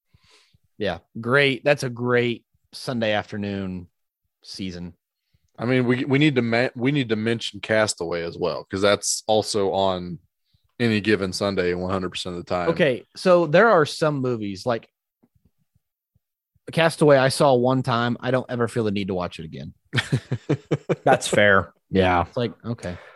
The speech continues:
Speaker 3: We all, we, I think there are, there are so many movies like that.
Speaker 2: Sure.
Speaker 3: Okay.
Speaker 1: Eric wants to know, he said, "I just started listening to your podcast. Where are you guys going? I'm, I've been enjoying this. Stay tuned.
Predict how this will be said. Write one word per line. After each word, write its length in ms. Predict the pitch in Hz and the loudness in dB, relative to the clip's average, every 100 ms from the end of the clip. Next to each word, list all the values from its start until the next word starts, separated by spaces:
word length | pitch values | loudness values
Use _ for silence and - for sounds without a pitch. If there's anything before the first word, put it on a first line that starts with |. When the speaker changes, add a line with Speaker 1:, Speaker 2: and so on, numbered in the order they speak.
| _ | _
Speaker 3:
We 80 | 143 | 6
all, 260 | 156 151 165 | 8 8 8
we, 100 | 165 | 6
I 80 | 165 | 6
think 160 | 196 | 6
there 220 | 135 113 101 | 6 6 6
are, 60 | |
there 220 | 120 120 | 6 6
are 60 | 95 | 4
so 160 | - 95 | 2 0
many 180 | 87 | -2
movies 280 | 87 87 90 | -6 -6 -6
like 160 | 87 92 | -8 -8
that. 240 | 90 87 - _ _ _ _ _ _ _ - | -8 -8 -10 _ _ _ _ _ _ _ -2
Speaker 2:
Sure. 220 | 113 - - - _ _ _ _ _ _ _ _ - | -2 -2 -18 -20 _ _ _ _ _ _ _ _ -8
Speaker 3:
Okay. 240 | 185 147 | -2 4
Speaker 1:
Eric 220 | 165 165 | 4 6
wants 220 | 151 147 | 2 2
to 100 | - | 2
know, 560 | 143 139 139 139 135 131 _ _ _ _ _ | 4 6 8 6 4 -2 _ _ _ _ _
he 140 | 143 | -6
said, 260 | 131 147 135 | 0 2 4
"I 120 | 131 | 0
just 300 | 123 143 156 | 0 -2 0
started 260 | - 160 147 | 0 0 0
listening 280 | 151 156 | -2 -4
to 60 | 147 | -2
your 100 | 139 | -2
podcast. 640 | 151 151 147 143 127 120 127 | 0 0 0 -2 -2 -4 -4
Where 140 | 139 | -2
are 20 | |
you 60 | 139 | 0
guys 240 | 135 135 | 0 0
going? 400 | 131 160 117 92 | 2 2 2 -4
I'm, 220 | 98 104 - | -10 -10 -12
I've 180 | 113 | -6
been 120 | 120 123 | -2 -2
enjoying 420 | 120 139 139 101 | 0 0 0 -2
this. 160 | 85 | -8
Stay 220 | - 139 131 | -6 -6 -4
tuned. 340 | 160 117 | -4 -4